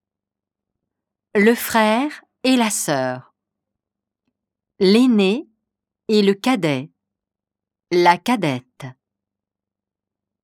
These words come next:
L'oncle, tonton. Et la tante, tata, tati. Le neveu et la nièce.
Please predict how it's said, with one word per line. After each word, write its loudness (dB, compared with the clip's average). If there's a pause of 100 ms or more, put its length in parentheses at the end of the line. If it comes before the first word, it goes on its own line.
(160)
L'oncle, -2 (440)
tonton. -6 (1000)
Et 2
la 0
tante, -8 (720)
tata, -2 (500)
tati. -6 (1500)
Le 4
neveu -2 (340)
et 0
la 0
nièce. -4